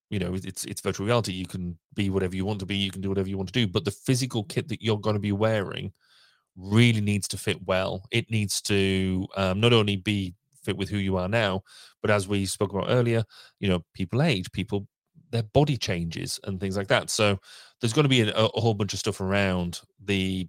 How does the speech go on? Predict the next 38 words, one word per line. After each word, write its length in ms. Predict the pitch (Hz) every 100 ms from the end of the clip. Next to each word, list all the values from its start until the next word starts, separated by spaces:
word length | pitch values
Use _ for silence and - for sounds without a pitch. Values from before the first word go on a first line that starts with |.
| -
the 100 | 107
actual 200 | - 101
fit 220 | - 98
of 40 |
the 60 | 95
physical 360 | - 95 87 90
equipment 380 | - 87 82
that 100 | 82
I 100 | 92
think 280 | 87 92 90 - - - -
it's 100 | 95
gonna 120 | 101
have 80 | -
to 80 |
be 120 | 90 87
robust, 520 | 85 87 135 131 -
it's 120 | 92
gonna 200 | - 92
have 120 | 90
to 60 | -
be 380 | 87 90 90 95
well 180 | 95 85
calibrated, 640 | - 120 117 107 101 104 98
it, 160 | 95
and 120 | 90
it's 100 | 95
gonna 180 | - 104
have 200 | 98 92
to, 220 | - 95 90 _ - - -
it's 120 | -
gonna 120 | 120
have 60 | 98
to 80 | -
fit. 380 | - 87 - - _ _ _ _ _ _ -
Um, 560 | 87 87 87 85 85 - _ _ _ _ _ _ _ _ - - - - - - _ _
I 80 | -
think 160 | 147 131
there's, 400 | 120 101 -